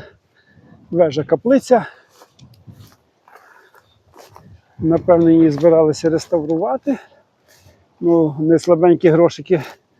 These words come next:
Навіть отаке обрештування залишити коло неї, то, то щось коштує. Бачите?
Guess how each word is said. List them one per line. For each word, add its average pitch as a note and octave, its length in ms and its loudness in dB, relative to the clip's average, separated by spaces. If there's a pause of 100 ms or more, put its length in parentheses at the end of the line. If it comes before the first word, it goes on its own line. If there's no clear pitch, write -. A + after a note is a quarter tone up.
(300)
Навіть E3 320 -2
отаке E3+ 320 -4
обрештування F#3 640 2
залишити F#3 520 0
коло E3 200 0
неї, D#3 220 2
то, E3 120 -4
то D3+ 100 -6
щось D#3 200 -10
коштує. D3 580 -6 (840)
Бачите? F#3+ 340 -4